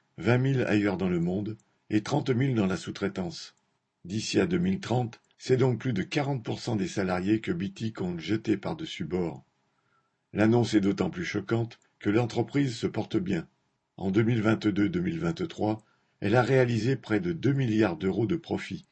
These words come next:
Elle a largement devancé ses concurrents, Vodafone et Orange.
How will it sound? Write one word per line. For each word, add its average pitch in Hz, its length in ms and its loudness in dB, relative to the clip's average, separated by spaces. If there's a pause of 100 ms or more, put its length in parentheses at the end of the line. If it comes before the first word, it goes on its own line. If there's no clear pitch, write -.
(380)
Elle 92 180 2
a 98 80 6
largement 113 500 2
devancé 98 460 0
ses - 140 -6
concurrents, 95 560 -6 (320)
Vodafone 107 760 4
et 98 100 0
Orange. 90 480 -2